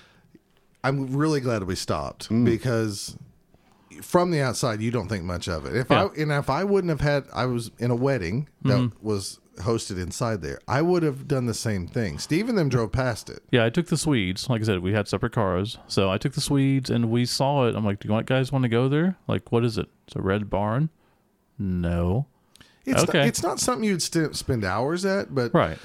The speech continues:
Speaker 1: so just to give everybody a reference, just in case, uh, we were in Wellston for the barbecue. We drove down Route sixty-six for probably a good ten miles or so. We
Speaker 3: Something like that. To Arcadia.
Speaker 1: To Arcadia is where the Red Barn is known for.
Speaker 3: Mm-hmm.
Speaker 1: Um,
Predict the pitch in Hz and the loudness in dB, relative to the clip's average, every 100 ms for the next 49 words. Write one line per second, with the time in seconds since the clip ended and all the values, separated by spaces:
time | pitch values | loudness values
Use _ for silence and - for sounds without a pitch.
0 | - - - - _ - 170 180 - 190 | -18 -20 -20 -20 _ -2 0 0 0 0
1 | 151 143 139 127 117 104 107 104 104 95 | 0 0 0 0 0 0 -2 0 -2 -2
2 | 107 - 101 98 87 - 107 101 95 90 | -4 -4 -4 -4 -4 -2 -2 0 -2 -2
3 | 127 135 143 143 127 127 - 135 127 131 | 0 2 2 2 2 0 -2 -2 0 -2
4 | 123 117 113 107 - 107 104 98 98 101 | 0 -2 -2 -4 -2 0 0 -2 -2 -2
5 | 98 95 104 113 - 127 113 107 101 120 | -2 -2 -2 -2 -4 -6 -6 -8 -6 -4
6 | 107 - 101 95 87 _ - - 82 87 | -4 -4 -4 -4 -6 _ -20 -8 -6 -4
7 | 90 98 95 85 98 - - 104 107 95 | -2 -2 -2 -2 -4 -4 -4 -2 0 0
8 | 98 98 101 98 - 101 101 101 101 120 | 0 -2 -4 -6 -2 -2 0 0 0 2
9 | 95 95 98 - - 123 107 - 104 98 | 2 0 -2 -4 -6 -2 -2 0 -2 0
10 | 104 - - 101 123 135 147 110 95 90 | -2 -2 -2 0 -2 -2 -2 -2 -2 -2
11 | 90 92 104 98 95 98 101 87 82 82 | -2 -2 -2 -2 -2 -4 -2 -4 -4 -6
12 | - 80 82 - 139 143 76 - - - | -6 -6 -8 -2 0 2 0 -4 -20 -20
13 | - _ 104 104 98 92 104 104 | -20 _ -4 -2 -2 -2 -4 -8